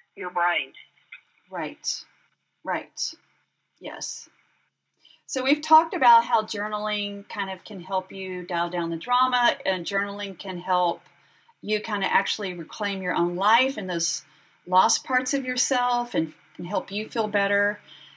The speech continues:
Speaker 2: How, how can journaling kind of help you have a better relationship with your teen?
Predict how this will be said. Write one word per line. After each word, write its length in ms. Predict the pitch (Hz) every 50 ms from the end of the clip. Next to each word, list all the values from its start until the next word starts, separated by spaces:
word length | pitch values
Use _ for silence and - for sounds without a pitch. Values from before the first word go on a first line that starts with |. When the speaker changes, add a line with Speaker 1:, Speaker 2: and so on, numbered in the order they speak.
| - _ _
Speaker 2:
How, 360 | - - 220 262 277 294 285
how 260 | - - - 302 320
can 160 | 311 311 320 277
journaling 880 | 262 254 254 247 247 240 233 220 226 214 208 208 202 202 202 208 -
kind 220 | - - 226 208
of 60 | 202
help 240 | 190 214 214 208 - 220
you 80 | 214 202
have 140 | 196 180
a 40 | 185 175
better 280 | 165 190 185 185 180
relationship 640 | 180 180 175 170 170 170 - 175 156 - 175 139 -
with 180 | 170 160 - -
your 120 | 165 151
teen? 500 | - - 196 185 180 170 151 147 156 165